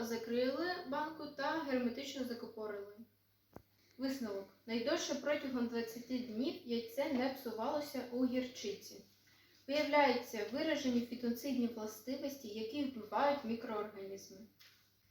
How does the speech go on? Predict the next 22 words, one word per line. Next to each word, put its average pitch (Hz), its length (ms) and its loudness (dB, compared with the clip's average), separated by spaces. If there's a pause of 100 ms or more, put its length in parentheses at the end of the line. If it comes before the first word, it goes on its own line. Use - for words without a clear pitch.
(160)
Загальний 226 540 4
висновок. 202 420 -4 (600)
Фітонциди 269 500 6
є 262 300 6
природними 262 960 6
антибіотиками, 220 1000 0
які 220 420 -4
людина 285 340 -2
навчилася 247 680 2
використовувати 247 1080 0
в 240 120 -4
практичних 247 680 -4
цілях. 190 360 -6 (680)
Цибуля 330 360 2
та 269 160 6
чесник 294 440 -2
виявляють 254 680 4
виражені 262 520 2
фітонцидні 247 580 0
властивості, 214 760 -2
вбивають 233 720 2
мікроорганізми. 214 960 -4